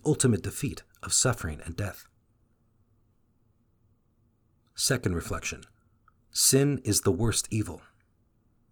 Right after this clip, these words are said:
The physical evil brought by a natural disaster is terrible, but sin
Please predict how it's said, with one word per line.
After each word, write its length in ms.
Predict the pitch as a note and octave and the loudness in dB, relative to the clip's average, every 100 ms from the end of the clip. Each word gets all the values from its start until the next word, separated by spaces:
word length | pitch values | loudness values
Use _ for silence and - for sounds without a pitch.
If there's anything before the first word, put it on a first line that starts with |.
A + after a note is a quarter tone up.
| _ _ _ _ _ _ _ _ _ _ _ _ _ _ _ G#2 | _ _ _ _ _ _ _ _ _ _ _ _ _ _ _ 0
The 80 | |
physical 540 | G#2 - D#3 C#3 B2 A#2 | 2 6 6 6 2 2
evil 340 | C3+ - D#2 | 0 -2 -2
brought 220 | - A#2 - | 0 2 2
by 120 | A#2 | 2
a 60 | |
natural 360 | A2 A2 - F#2+ | 4 2 0 -2
disaster 640 | F2+ B2+ B2+ - - - _ | 0 0 0 -2 -6 -12 _
is 180 | A#2+ A2+ | -2 -2
terrible, 520 | - A#2+ A2+ D2+ - _ _ _ _ _ _ _ _ _ _ - | -2 -2 -2 -4 -12 _ _ _ _ _ _ _ _ _ _ -4
but 120 | G#2+ | 2
sin 520 | - - D3+ F2 C#2+ | 4 6 4 2 -2